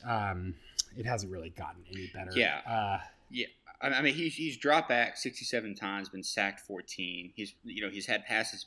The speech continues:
Speaker 2: batted down nine times, which I, I think is more of an offensive line stat than a quarterback stat. Um, yeah, he, he
Speaker 1: Yeah.
Speaker 2: hasn't had the time to, uh, to, to throw.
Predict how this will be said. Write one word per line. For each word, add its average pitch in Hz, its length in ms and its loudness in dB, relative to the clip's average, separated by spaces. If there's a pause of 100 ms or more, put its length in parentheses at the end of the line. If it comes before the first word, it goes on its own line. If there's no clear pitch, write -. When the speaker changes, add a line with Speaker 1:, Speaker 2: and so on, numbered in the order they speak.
Speaker 2:
batted 104 320 6
down 98 340 4
nine 98 240 0
times, 98 460 -4
which - 200 -6
I, 104 180 0
I 110 60 0
think 117 140 0
is 101 100 -8
more 101 140 -2
of - 60 -10
an 85 120 -10
offensive - 300 -8
line 90 220 -4
stat 92 280 0
than 90 120 -6
a - 20 -14
quarterback 87 540 -4
stat. 87 320 -2 (680)
Um, 85 300 -2 (1080)
yeah, 110 200 8
he, 120 180 -2
he 131 80 0
Speaker 1:
Yeah. 131 120 8
Speaker 2:
hasn't 117 220 2
had 101 140 2
the 87 60 -4
time 87 360 -2 (120)
to, 90 180 -2
uh, 82 280 -4 (580)
to, - 220 -8
to 98 160 -4
throw. 87 420 -4